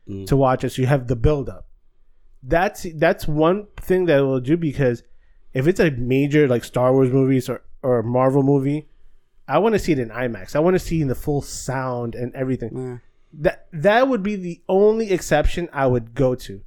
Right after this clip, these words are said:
Speaker 1: One
Speaker 2: And
Speaker 1: thing
Speaker 2: that's pushing it.
Speaker 1: But then what, the thing about this too is that my only rule, you, even when, even when we go to theater, what, imax, the only time I would ever actually want to go to imax is if the movie was shot in imax.
Speaker 2: Yeah.
Speaker 1: Because otherwise,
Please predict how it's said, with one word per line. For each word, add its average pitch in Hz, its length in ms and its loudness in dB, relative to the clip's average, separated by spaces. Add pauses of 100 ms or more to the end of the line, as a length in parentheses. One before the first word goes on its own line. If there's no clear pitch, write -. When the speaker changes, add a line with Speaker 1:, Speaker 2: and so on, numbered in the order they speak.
Speaker 1:
One 139 180 -2
Speaker 2:
And 165 80 4
Speaker 1:
thing 185 60 6
Speaker 2:
that's 226 260 0 (260)
pushing 185 540 2
it. 98 140 -20
Speaker 1:
But 135 160 -6
then 160 180 -2
what, 131 320 -6
the 135 100 -4
thing 156 180 -6
about 139 200 -2
this 139 260 -6
too 135 200 -2
is 117 120 -2
that 110 140 -2
my 117 200 -2
only 131 440 -4
rule, 113 400 -6
you, 123 300 -4
even 180 340 2
when, 135 140 2
even 151 240 0
when 123 160 2
we 113 160 -2
go 120 100 2
to 117 100 0
theater, 113 420 -2 (540)
what, 107 540 -10 (140)
imax, 156 680 2
the 139 60 -4
only 151 140 0
time 156 160 2
I 143 60 6
would 131 120 0
ever 123 180 2
actually 120 380 -2
want 104 200 -2
to 127 60 -8
go 120 100 -2
to 117 60 0
imax 123 540 -2 (680)
is 120 360 -2
if 113 180 -8
the 113 80 -6
movie 123 240 -4
was 98 140 -4
shot 117 480 0
in 98 120 -6
imax. 90 540 -10
Speaker 2:
Yeah. 143 160 -2
Speaker 1:
Because 113 240 -2
otherwise, 120 680 -2